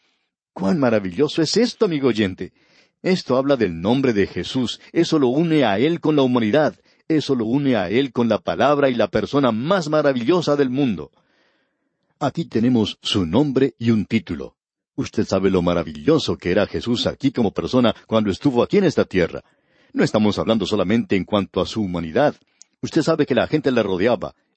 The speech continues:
Él era tan humano que las multitudes le seguían, le amaban.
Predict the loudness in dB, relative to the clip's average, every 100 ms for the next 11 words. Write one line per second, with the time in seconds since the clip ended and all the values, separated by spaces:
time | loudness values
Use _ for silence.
0 | _ -4 -2 -2 -2 0 2 2 2 2
1 | 2 0 0 0 0 -2 -2 -2 0 2
2 | 0 -2 -2 0 0 -2 _ -2 0 2
3 | 2 0 -2